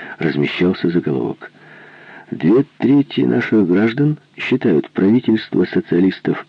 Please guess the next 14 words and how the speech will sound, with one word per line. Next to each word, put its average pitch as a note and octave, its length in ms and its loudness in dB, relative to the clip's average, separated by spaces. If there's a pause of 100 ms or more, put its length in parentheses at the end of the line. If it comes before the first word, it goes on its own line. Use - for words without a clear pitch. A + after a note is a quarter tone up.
и F2+ 80 0
либералов D#2+ 600 2 (440)
должно G2+ 640 2
уйти». A2+ 460 0 (2500)
Это C#3 180 -2
были C#3+ 220 2
данные B2+ 720 -2 (260)
представительного G#2+ 1600 -2
опроса F#2 520 -4
общественного D2+ 880 -6
мнения, D2 420 -2
блиц-опроса, A#2 800 0
организованного F#2+ 800 0 (540)
«Иллюстрированной». C2+ 1300 -4